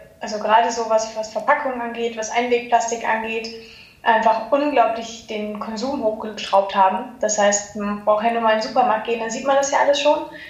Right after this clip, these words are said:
Aber genau das ist, finde ich, auch ein super wichtiger Punkt, wo wir ansetzen können und wo jeder Einzelne was tun kann. Weil wenn wir da alle irgendwie anfangen und auf Alternativen umsteigen, einfach weniger konsumieren, weniger Plastik kaufen, weil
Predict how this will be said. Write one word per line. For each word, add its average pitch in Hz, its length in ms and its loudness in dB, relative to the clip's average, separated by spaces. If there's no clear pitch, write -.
Aber 240 220 6
genau 240 340 2
das 247 240 2
ist, - 160 -6
finde 262 160 -6
ich, 254 140 -4
auch 233 240 4
ein 240 280 -10
super - 340 2
wichtiger 240 340 2
Punkt, 269 280 -4
wo 220 140 0
wir 208 100 4
ansetzen 233 520 0
können 202 340 -4
und 208 180 -8
wo 220 100 -6
jeder 226 220 4
Einzelne 240 380 0
was 214 140 0
tun 277 240 -6
kann. 190 260 -6
Weil 214 120 4
wenn 220 160 0
wir 220 80 0
da 220 140 6
alle 254 320 4
irgendwie 247 240 -6
anfangen 240 680 -6
und 220 240 -8
auf 214 200 4
Alternativen 285 580 0
umsteigen, 208 640 0
einfach 214 340 0
weniger 247 360 4
konsumieren, 226 640 -2
weniger 214 300 0
Plastik - 600 0
kaufen, 247 500 2
weil 202 380 2